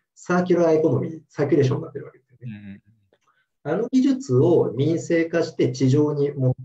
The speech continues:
Speaker 1: 戻してこようっていうのをジャクサと一緒にやろうとしてます。
Speaker 2: うーん。
Speaker 1: で、それができると、そのテクノロジーのところにある人が生まれてから死ぬまでの間で、多分これは絶対必要だなっていうサービスが、水、食料、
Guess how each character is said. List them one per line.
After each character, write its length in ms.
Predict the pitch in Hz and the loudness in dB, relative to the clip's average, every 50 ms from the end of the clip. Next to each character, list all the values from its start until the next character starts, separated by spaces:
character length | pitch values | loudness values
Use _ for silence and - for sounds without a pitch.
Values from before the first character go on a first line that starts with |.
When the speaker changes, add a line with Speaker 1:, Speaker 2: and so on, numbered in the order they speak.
| - 120 | -10 -6
Speaker 1:
戻 240 | 120 131 185 220 | -2 0 2 2
し 80 | - - | 0 0
て 100 | - 131 | -2 -2
こ 160 | - - 87 | -2 -2 -4
よ 240 | 156 156 156 - - _ | -4 -6 -8 -10 -16 _
う 60 | _ | _
っ 20 | |
て 100 | - 190 | -6 -4
い 100 | 214 214 | -4 -4
う 80 | 202 185 | -4 -4
の 80 | 202 208 | -4 -4
を 240 | 170 - 120 - | -6 -6 -6 -6
ジ 80 | - 120 | -4 -4
ャ 60 | - | -4
ク 60 | - | -4
サ 120 | - - - | -8 -12 -14
と 60 | - - - - - | -14 -16 -20 -20 -20
一 60 | - | -16
緒 160 | - 85 82 | -14 -12 -12
に 80 | 80 80 | -12 -14
や 100 | 78 80 | -16 -18
ろ 140 | 80 - | -18 -20
う 60 | - _ | -20 _
と 60 | _ | _
し 80 | _ | _
て 140 | _ - 98 | _ -20 -18
ま 100 | 101 101 | -16 -16
す。 80 | 101 101 | -14 -14
Speaker 2:
う 40 | 101 | -14
ー 40 | |
ん。 680 | 101 101 101 101 101 98 98 98 101 98 98 95 92 - - - | -14 -14 -14 -14 -14 -16 -16 -16 -18 -18 -18 -18 -20 -20 -16 -12
Speaker 1:
で、 60 | 156 135 | -12 -8
そ 160 | - 185 185 | -4 -2 0
れ 100 | 214 220 | 0 2
が 120 | 240 226 | 2 0
で 120 | 240 240 - | -2 -2 -4
き 140 | - 254 | -2 -2
る 160 | 254 - - - | 0 0 0 0
と、 100 | 156 127 | 0 2
そ 160 | 127 147 135 | 2 2 2
の 140 | 131 127 131 | 2 2 2
テ 120 | 143 131 | 0 0
ク 120 | 131 165 | 0 0
ノ 140 | 175 190 202 | 2 2 4
ロ 180 | 214 214 214 196 | 4 4 4 4
ジ 120 | 185 185 | 4 4
ー 140 | 165 143 127 | 2 2 2
の 60 | 113 | -2
と 120 | - 127 120 | -4 -4 -4
こ 140 | 123 113 | -4 -4
ろ 80 | 107 98 | -4 -4
に 160 | 90 90 95 | -4 -4 -2
あ 100 | 110 110 - | -2 -2 0
る 280 | 131 139 135 123 123 - | 0 0 -2 -2 -4 -4
人 240 | - - 165 170 | -6 -6 -6 -4
が 160 | 175 180 180 170 | 0 2 2 2
生 120 | 147 147 | 2 2
ま 140 | 160 170 170 | 2 2 2
れ 100 | 180 175 | 2 0
て 160 | - 190 - | -2 -4 -4
か 140 | - 175 160 | -2 0 0
ら 180 | 135 120 127 | 2 2 2
死 120 | - - 120 | 0 0 0
ぬ 120 | 123 131 | 2 2
ま 140 | 131 139 - | 2 2 0
で 100 | 139 117 | -2 -4
の 120 | 101 98 92 | -4 -4 -4
間 220 | 90 90 90 90 90 | -6 -6 -6 -8 -10
で、 100 | 90 - | -10 -6
多 160 | - 147 151 | -4 -4 -2
分 180 | 139 110 - | -2 -4 -6
こ 100 | - 123 | -4 -4
れ 120 | 127 131 135 | -2 0 2
は 220 | 135 135 135 131 | 2 2 2 0
絶 280 | 131 117 107 107 107 - | -4 -8 -10 -10 -6 -4
対 120 | 117 117 123 | -2 -2 -2
必 160 | - - 131 | 0 0 2
要 80 | 127 | 2
だ 100 | 131 127 | 4 4
な 120 | 143 165 - | 2 2 0
っ 80 | - | -2
て 60 | - 123 | -4 -6
い 60 | 98 | -6
う 60 | 87 | -6
サ 160 | - 101 92 | -6 -6 -4
ー 80 | 90 87 | -4 -4
ビ 80 | 87 | -6
ス 140 | 87 - 90 | -8 -10 -10
が、 220 | 87 82 85 85 - _ _ _ _ _ - _ _ _ - | -10 -10 -12 -12 -16 _ _ _ _ _ -20 _ _ _ -12
水、 640 | 123 113 113 123 123 127 127 123 143 151 156 156 - | -10 -8 -4 0 0 2 2 4 4 2 2 2 -2
食 480 | - - - 135 127 127 131 156 151 147 | -4 -4 0 0 0 0 0 2 2 4
料、 380 | 143 123 95 87 - - - | 4 4 2 2 0 -4 -10